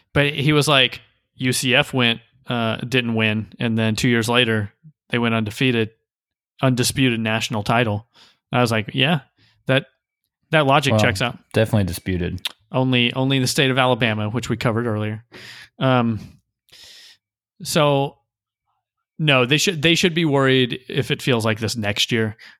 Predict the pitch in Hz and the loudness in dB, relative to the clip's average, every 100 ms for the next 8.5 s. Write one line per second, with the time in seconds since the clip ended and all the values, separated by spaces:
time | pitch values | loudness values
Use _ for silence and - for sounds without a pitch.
0 | - 123 107 107 107 104 101 98 _ _ | -6 -2 0 0 -2 -4 -8 -12 _ _
1 | _ _ _ _ 135 220 - - 120 104 | _ _ _ _ -4 -4 -2 0 2 0
2 | 101 104 117 107 - 127 123 120 113 110 | -4 -4 -4 -4 -4 -2 2 2 2 -2
3 | 104 113 107 120 107 - - _ _ 143 | -2 -2 0 0 0 -2 -14 _ _ -2
4 | 113 - 117 120 107 117 104 101 113 107 | -2 0 -2 0 -2 0 -2 -2 -2 -2
5 | 107 107 127 113 113 - - - - 135 | -2 0 0 0 -4 -14 -20 -16 -2 0
6 | 104 101 104 101 _ 117 113 107 - 117 | 2 0 -2 -8 _ 0 2 0 0 -2
7 | 113 - 123 107 104 110 147 123 117 110 | -2 -2 -2 -2 -2 0 2 2 2 2
8 | 107 113 110 107 104 | 0 2 2 0 -4